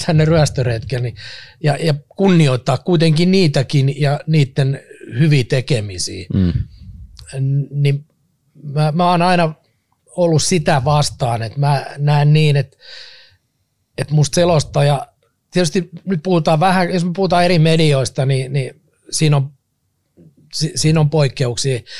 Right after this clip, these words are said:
Speaker 1: Että kyllä nämä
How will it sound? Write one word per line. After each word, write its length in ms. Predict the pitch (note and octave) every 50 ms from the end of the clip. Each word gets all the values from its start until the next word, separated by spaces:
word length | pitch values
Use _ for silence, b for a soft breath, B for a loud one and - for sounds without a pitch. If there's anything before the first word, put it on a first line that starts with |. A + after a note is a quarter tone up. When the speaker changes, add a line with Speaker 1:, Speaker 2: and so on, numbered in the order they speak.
| B B B B B B -
Speaker 1:
Että 160 | C#3+ - -
kyllä 320 | - E3 D#3+ D#3+ - - - _ _ _ _ _ _ _ _ _ _ _ _ _ _ _ _ _ - - _ _
nämä 360 | - E3+ D#3 D3+ D3+ D#3 -